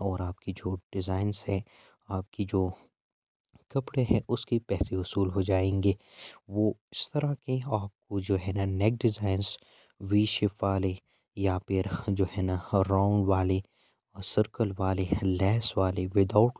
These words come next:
लेस वाले, मोतियों वाले, बटन वाले या even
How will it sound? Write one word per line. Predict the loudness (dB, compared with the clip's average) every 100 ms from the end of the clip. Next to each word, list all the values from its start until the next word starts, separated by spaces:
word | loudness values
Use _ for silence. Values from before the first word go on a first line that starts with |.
| -6
लेस | -4 -6 _
वाले, | -12 -6
मोतियों | -2 0 -2 0 0 2
वाले, | 2 2 0 -6 -20 -20 _ -4
बटन | -4 0 -2
वाले | 0 -4 -4 -6 _ _ _ _ _ _
या | -2 -2 -2
even | 0 0 -2